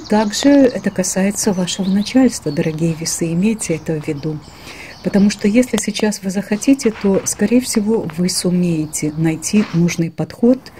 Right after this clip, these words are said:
ну, практически к любому человеку. И вот в этом месяце, благодаря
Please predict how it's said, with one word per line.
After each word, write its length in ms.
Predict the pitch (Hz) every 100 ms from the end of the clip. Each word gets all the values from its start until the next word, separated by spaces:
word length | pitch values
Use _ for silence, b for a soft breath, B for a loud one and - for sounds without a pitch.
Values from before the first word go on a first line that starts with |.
| B B B -
ну, 240 | 220 294
практически 800 | 233 202 - 202 190 - - 254
к 120 | 247
любому 420 | 190 151 175 175
человеку. 680 | 175 - 170 170 165 - 175 147 - - B B B B B
И 80 | 196
вот 360 | 233 233 - - 170
в 100 | 185
этом 380 | 302 262 214
месяце, 500 | 185 175 - 147 - 151
благодаря 520 | 165 160 165 185 190